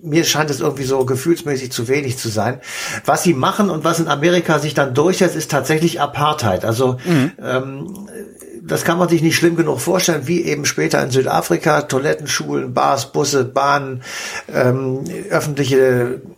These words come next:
Speaker 1: Einrichtungen, egal welcher Art, sind für viele Schwarze verboten
Speaker 2: Mhm.
Speaker 1: oder in vielen Orten verboten oder sie sind eben strikt getrennt.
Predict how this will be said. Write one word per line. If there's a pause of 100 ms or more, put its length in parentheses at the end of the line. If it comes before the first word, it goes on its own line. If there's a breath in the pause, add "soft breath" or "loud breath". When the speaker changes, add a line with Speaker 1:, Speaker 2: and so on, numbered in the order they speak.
(240)
Speaker 1:
Einrichtungen,
egal
welcher
Art,
sind
für
viele
Schwarze
verboten
Speaker 2:
Mhm.
Speaker 1:
oder
in
vielen
Orten
verboten
oder
sie
sind
eben
strikt
getrennt.